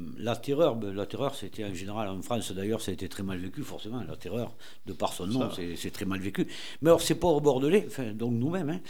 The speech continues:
Speaker 1: Euh, non seulement on a vécu la terreur, mais une fois celle-ci disparue, c'est-à-dire, euh,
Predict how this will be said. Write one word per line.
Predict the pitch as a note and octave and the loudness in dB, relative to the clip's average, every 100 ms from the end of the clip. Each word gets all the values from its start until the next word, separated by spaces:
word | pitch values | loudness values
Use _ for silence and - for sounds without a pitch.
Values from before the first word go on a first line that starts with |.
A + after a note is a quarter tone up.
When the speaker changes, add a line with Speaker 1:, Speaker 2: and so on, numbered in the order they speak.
| - - - | -8 -8 -4
Speaker 1:
Euh, | A#2 B2 A#2 | 2 4 4
non | A#2+ D3+ F3+ | 6 8 6
seulement | F3 E3+ F3+ | 6 6 6
on | D3 A#2 | 4 2
a | A2+ | 2
vécu | G2+ F#2+ G#2+ | 0 -2 -4
la | G#2+ | -2
terreur, | F3+ G#3 F3 | 4 6 6
mais | B2+ - - A#2 | 4 0 -6 -2
une | C#3+ E3+ | 2 2
fois | - G3 | 4 4
celle-ci | - B2+ A#2 B2 | 4 2 0 -2
disparue, | C3 - D3+ E3+ F3+ | -2 -2 0 0 -2
c'est-à-dire, | B2+ A2 C3 A2 F#2+ - - C3+ - | -4 -6 -4 -6 -6 -8 -10 -10 -8
euh, | G2 G2 G2+ F2 | -6 -4 -4 -6